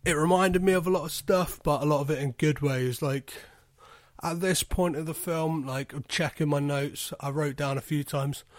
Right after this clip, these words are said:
"Not a lot of Cage." We've had this problem before also with a Francis Ford Coppola directed film.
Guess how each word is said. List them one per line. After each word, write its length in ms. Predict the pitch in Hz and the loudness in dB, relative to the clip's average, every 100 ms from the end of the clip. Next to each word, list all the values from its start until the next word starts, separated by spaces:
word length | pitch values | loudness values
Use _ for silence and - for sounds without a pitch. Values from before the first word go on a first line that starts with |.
| - - - | -20 -20 -18
"Not 520 | - 123 139 143 135 123 | -4 0 4 6 4 0
a 40 | |
lot 280 | 131 131 - | 0 0 -2
of 100 | - | -4
Cage." 640 | - 131 117 110 - - - - - - _ _ _ _ _ - | 4 6 6 4 0 -4 -10 -20 -20 -20 _ _ _ _ _ -10
We've 120 | 147 | -2
had 240 | 180 170 | 0 0
this 180 | 170 147 | 0 0
problem 400 | - 170 151 147 | 2 4 4 2
before 440 | 147 - 175 160 | 0 2 4 4
also 680 | 151 151 156 - 143 131 127 - - _ _ _ - _ - - | 4 -2 -4 -2 0 0 0 -4 -20 _ _ _ -20 _ -16 -10
with 220 | 143 139 | 0 2
a 60 | 123 | 2
Francis 440 | - 156 - - | 4 4 4 0
Ford 300 | - 143 127 | -4 -2 -2
Coppola 380 | - 139 - 127 | -4 -6 -6 -6
directed 520 | 131 131 131 - 131 | -4 -4 -4 -8 -12
film. 360 | - 175 190 190 | -2 4 6 6